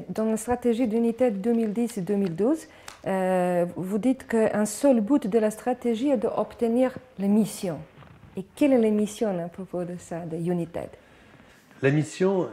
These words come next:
Speaker 2: c'est de pouvoir, euh, donner à chaque femme, chaque enfant et chaque homme sur la planète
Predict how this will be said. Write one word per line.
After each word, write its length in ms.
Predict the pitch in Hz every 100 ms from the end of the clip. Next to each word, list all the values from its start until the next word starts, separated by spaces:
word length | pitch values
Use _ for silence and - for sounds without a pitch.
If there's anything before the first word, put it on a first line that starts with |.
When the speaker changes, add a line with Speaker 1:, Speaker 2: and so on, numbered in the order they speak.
| 98
Speaker 2:
c'est 600 | 101 - 156 147 143 95
de 160 | 101 123
pouvoir, 720 | 123 151 131 131 147 156 175 175 - - _ -
euh, 480 | 107 113 117 113 113 101 - - _ _ _ _ _ _ _ _ _ _ 262 170 _ _ _
donner 760 | 107 107 117 160 147 127 101 85 _ _ _ _ _ _ _ _ -
à 100 | 95
chaque 380 | - 185 180 -
femme, 500 | - 147 117 95 92 - _
chaque 280 | - 147 139
enfant 540 | 135 113 - 107 90 - _
et 40 | -
chaque 240 | - 127 - -
homme 280 | 123 104 90
sur 200 | - -
la 80 | 101
planète 420 | 95 98 107 151